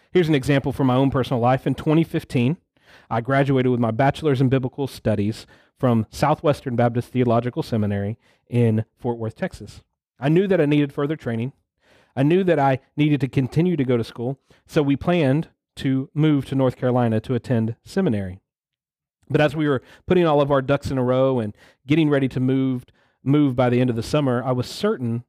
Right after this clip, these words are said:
that there was a church in North Carolina that needed my help. I was absolutely certain that Jesus needed me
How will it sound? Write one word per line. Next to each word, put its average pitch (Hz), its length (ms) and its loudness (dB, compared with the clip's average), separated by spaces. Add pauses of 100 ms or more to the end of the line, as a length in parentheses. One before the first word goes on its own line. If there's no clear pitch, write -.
that 123 100 -2
there 143 120 0
was 135 160 0
a 131 60 0
church - 600 -6 (140)
in 131 100 0
North 143 220 0
Carolina 120 560 0 (320)
that 107 140 -2
needed 123 300 2
my 113 200 0
help. 95 360 -10 (1000)
I 135 60 2
was 143 120 2
absolutely 202 540 0
certain 123 640 -2 (500)
that 143 280 -2
Jesus 175 440 0
needed 160 380 4
me 120 400 -2